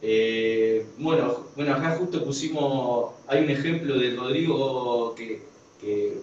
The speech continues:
un-, una carrera extraordinaria, muy amigo mío, Rodrigo Palacio, hoy está jugando en el, en el, en el Bologna de Italia, pasado por todos lados, y una persona donde, eh, convivió toda su carrera con, con,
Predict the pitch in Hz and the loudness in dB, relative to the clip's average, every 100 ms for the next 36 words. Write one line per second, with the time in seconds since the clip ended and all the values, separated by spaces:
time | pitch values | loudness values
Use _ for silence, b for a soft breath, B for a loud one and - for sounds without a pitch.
0 | 127 135 135 143 139 127 123 151 147 - | -6 -6 -2 -2 0 0 2 2 2 0
1 | 120 120 139 151 147 131 127 139 139 135 | -4 -4 -2 -2 -2 -2 -2 0 0 -2
2 | 131 147 151 131 - 117 131 - 113 127 | -2 -4 -4 -6 -8 -8 -8 -8 -6 -6
3 | - 123 120 117 123 120 120 123 113 107 | -6 -6 -4 -4 -8 -8 -8 -8 -10 -12
4 | - - - - - 107 104 101 98 98 | -16 -20 -20 -20 -18 -10 -8 -8 -12 -18
5 | - - - - - - - - - - | -20 -20 -20 -20 -20 -20 -20 -20 -20 -20
6 | - - - - 107 107 107 120 135 135 | -20 -20 -20 -14 -6 -2 2 2 2 2
7 | 117 113 143 139 135 135 131 - - 123 | 0 2 2 4 2 -2 -2 -6 -6 -4
8 | 120 107 127 120 135 156 160 160 - - | -4 -6 -6 -4 0 2 2 0 -2 -14
9 | - - 135 165 160 143 139 131 170 170 | -20 -6 0 2 4 2 2 0 -2 0
10 | 151 139 135 127 123 123 120 117 113 110 | 2 4 2 0 4 4 6 4 2 -2
11 | 117 - - - - 107 104 104 104 101 | -8 -18 -20 -20 -10 -2 0 2 0 -4
12 | 98 98 - - - - - - - 127 | -10 -14 -16 -18 -20 -20 -20 -20 -4 0
13 | 120 123 131 170 190 175 - - - 175 | 0 0 0 2 2 2 -2 -12 -4 0
14 | 175 151 135 131 - 170 185 - 131 117 | 0 0 -2 -2 0 0 0 -2 -2 -4
15 | 117 113 110 107 | -4 -8 -10 -10